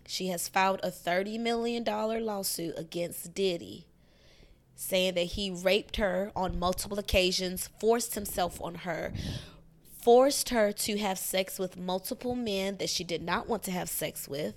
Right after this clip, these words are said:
okay? Recorded her against her will. And those are the things that she named, okay? We don't even know the full story, but those are the, the big talking points, okay? Same breath, Kid Cudi comes out.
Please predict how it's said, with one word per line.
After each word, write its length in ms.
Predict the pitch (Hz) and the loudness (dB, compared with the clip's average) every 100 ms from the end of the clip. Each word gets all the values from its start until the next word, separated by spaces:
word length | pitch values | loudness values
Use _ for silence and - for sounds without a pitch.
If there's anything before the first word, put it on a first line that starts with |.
| - | -8
okay? 460 | 170 180 165 185 - - - - - - - - - | -6 -4 -2 -2 -6 -16 -20 -20 -20 -20 -20 -20 -4
Recorded 680 | 185 196 - 233 269 269 220 | -2 -2 2 4 6 4 2
her 300 | 202 180 180 | 2 2 0
against 500 | 165 175 180 208 - | -2 -2 -2 -2 -2
her 140 | 240 | -2
will. 560 | 247 202 185 180 190 233 - - - - - - | 0 2 2 2 -2 -4 -16 -20 -20 -20 -20 -4
And 160 | 214 214 | 0 2
those 220 | 254 392 | 2 2
are 60 | 294 | 0
the 80 | |
things 320 | 247 262 254 - | -4 -4 -4 -2
that 120 | 185 | -2
she 200 | - 175 | -2 -4
named, 560 | 175 180 - - - - _ | -4 -4 -6 -12 -16 -20 _
okay? 400 | 165 175 190 196 202 - _ - - | -4 0 0 -2 -6 -18 _ -20 -4
We 120 | 233 | 0
don't 140 | 339 311 | 2 2
even 280 | 214 190 | 0 0
know 260 | 190 196 196 | 0 2 2
the 140 | - 165 | 2 -2
full 360 | - 214 202 | 4 6 8
story, 340 | 185 - 160 175 | 6 2 0 0
but 160 | 175 | 0
those 240 | 233 247 202 | 4 4 2
are 40 | |
the, 260 | 185 170 - - - - - | -2 -4 -6 -16 -20 -20 -8
the 120 | 151 | -6
big 300 | 170 240 208 | 0 4 4
talking 360 | - 170 - - | 2 -6 -6 -10
points, 340 | - 123 - | -8 -10 -8
okay? 380 | 165 214 202 208 - - - - - - - - - - - - - | -4 0 0 -2 -12 -20 -20 -20 -20 -20 -20 -20 -20 -20 -20 -20 -8
Same 500 | - - 247 320 320 | 0 8 8 8 6
breath, 540 | 311 339 330 - - - - - - - | 6 6 4 -2 -14 -18 -20 -20 -20 -4
Kid 300 | - 233 247 | 4 4 4
Cudi 340 | - 330 285 | 4 4 4
comes 320 | - 240 202 185 | 2 2 2 2
out. 260 | 175 160 | 0 -2